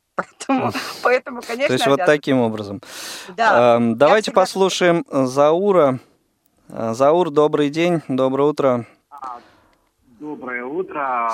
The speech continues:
Speaker 2: Скажите
Speaker 3: доброе
Speaker 2: нам, пожалуйста,
Speaker 3: утро.
Speaker 2: что вы думаете по этому поводу?
Speaker 3: А, вот знаете, вот, а, доброе утро, гости, доброе утро, а, значит, радиослушатели, радиослушательницы. Ну, во-первых, вы знаете, в преддверии праздника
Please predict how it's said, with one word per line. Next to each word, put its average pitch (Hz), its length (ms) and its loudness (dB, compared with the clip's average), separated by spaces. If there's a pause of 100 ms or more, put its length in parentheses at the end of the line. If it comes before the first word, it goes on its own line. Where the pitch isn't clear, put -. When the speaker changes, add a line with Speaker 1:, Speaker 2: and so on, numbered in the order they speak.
(160)
Speaker 2:
Скажите 131 380 0
Speaker 3:
доброе - 120 -8
Speaker 2:
нам, 160 60 2
пожалуйста, 160 400 2
Speaker 3:
утро. 139 100 -4
Speaker 2:
что 160 140 4
вы 165 160 2
думаете 139 420 2
по - 80 -4
этому 113 300 -2
поводу? 98 400 -6 (1080)
Speaker 3:
А, 139 180 -12
вот 120 200 -18
знаете, 185 300 -12
вот, - 160 -8 (340)
а, 117 380 -6
доброе 135 360 -8
утро, 127 200 -8
гости, 120 840 -6
доброе 117 380 -14
утро, 113 440 -8 (400)
а, 113 320 -14 (120)
значит, 120 260 -20 (120)
радиослушатели, 127 1160 -12
радиослушательницы. 120 1080 -8 (340)
Ну, 151 100 -16
во-первых, 185 380 -6
вы 185 120 -4
знаете, 190 340 -6
в - 60 -20
преддверии 147 400 -10
праздника 139 680 -12